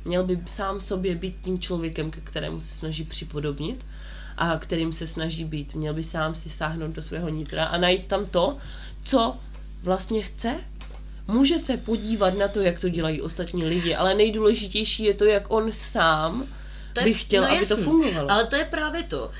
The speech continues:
Speaker 2: že
Speaker 1: Být
Speaker 2: ty,
Speaker 1: role modelem sám
Speaker 2: ty
Speaker 1: sobě.
Speaker 2: jako chceš někým být, ale myslím si, že úplně vlastně nevíš kým. A ty jako, dokud to nevidíš, eh, tak to nevíš. A proto ty to hledáš, ty jakoby střípky toho, jaký chceš být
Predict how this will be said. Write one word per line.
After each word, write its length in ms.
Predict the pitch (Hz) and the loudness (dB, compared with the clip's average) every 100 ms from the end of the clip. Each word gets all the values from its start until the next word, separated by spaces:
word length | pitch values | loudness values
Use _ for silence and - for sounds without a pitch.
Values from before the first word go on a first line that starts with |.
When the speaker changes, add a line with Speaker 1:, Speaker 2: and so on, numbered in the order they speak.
| - - | -10 0
Speaker 2:
že 120 | 226 | 2
Speaker 1:
Být 80 | 202 | 4
Speaker 2:
ty, 60 | |
Speaker 1:
role 340 | 208 233 269 247 | 6 6 4 4
modelem 480 | 233 220 220 226 | 2 2 0 -2
sám 260 | 233 226 214 | -4 -6 -6
Speaker 2:
ty 60 | 214 | -2
Speaker 1:
sobě. 140 | - | 0
Speaker 2:
jako 180 | 262 311 | 2 0
chceš 320 | - - 254 | -4 -4 -2
někým 360 | 269 269 330 202 | -4 -2 -2 -2
být, 200 | 151 - | -4 -4
ale 140 | 185 202 | -2 -2
myslím 260 | 214 262 | -2 -6
si, 120 | - | -8
že 140 | 254 - | -6 -6
úplně 340 | 226 262 277 | -6 -4 -2
vlastně 360 | 247 247 277 269 | -2 -2 -2 0
nevíš 340 | 214 185 - | 0 -2 -6
kým. 480 | - 160 131 82 - - - - - - | -6 -8 -8 -8 -12 -12 -12 -12 -4 4
A 440 | 214 214 214 - 202 | 8 8 6 4 -2
ty 180 | - 233 | 0 2
jako, 460 | 247 269 294 277 277 226 | 2 2 0 0 2 0
dokud 320 | 240 285 - | 0 -2 -2
to 120 | 269 | 0
nevidíš, 760 | 208 214 330 226 160 - - - - - - - | 2 2 0 -2 -4 -4 -6 -8 -12 -14 -14 -4
eh, 360 | 190 202 196 196 | 2 4 4 2
tak 180 | 233 226 | 2 0
to 140 | - 285 | 0 0
nevíš. 540 | 277 160 - - - | 0 -2 -6 -6 -6
A 60 | - | -6
proto 300 | 202 233 277 | -2 -2 0
ty 120 | 277 | -4
to 140 | 277 240 | -4 -2
hledáš, 580 | 190 190 190 214 240 | 0 0 2 0 -2
ty 100 | - | -4
jakoby 280 | 240 240 214 | -4 -2 -4
střípky 600 | 220 - - 254 - - | -6 -6 -6 -6 -8 -6
toho, 460 | 311 202 180 170 175 | -4 -2 0 0 -2
jaký 300 | 190 190 247 | -4 -6 -8
chceš 300 | 240 262 220 | -10 -8 -6
být 340 | 175 160 175 | -6 -8 -10